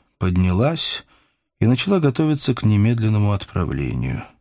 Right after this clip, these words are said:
Ни полслова из разговора, бывшего между Капом и Патфайндером, она не слышала, потому что пресная вода, как часто называли Джаспера,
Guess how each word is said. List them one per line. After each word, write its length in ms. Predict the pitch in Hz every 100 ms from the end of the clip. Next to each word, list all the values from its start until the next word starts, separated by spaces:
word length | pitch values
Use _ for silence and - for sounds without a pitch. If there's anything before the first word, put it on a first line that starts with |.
| _ _ _ _ _ 104
Ни 200 | 139 175
полслова 760 | 180 175 - 170 185 180 156
из 160 | 139 127
разговора, 580 | 131 117 135 147 143 117
бывшего 380 | 120 117 123
между 360 | 110 110 104 107
Капом 380 | - 123 107 110
и 40 |
Патфайндером, 800 | 113 113 - 147 139 123 120 120
она 140 | 131
не 140 | 131 135
слышала, 800 | - 139 127 - 78 82 78 - - _ _ _
потому 280 | - 92 92
что 160 | - 87
пресная 500 | 92 87 - 85 87
вода, 560 | 90 85 135 151 101 _ _ _ -
как 200 | - -
часто 380 | - - - 85
называли 400 | 82 85 82 87
Джаспера, 640 | 92 78 - 85 80 82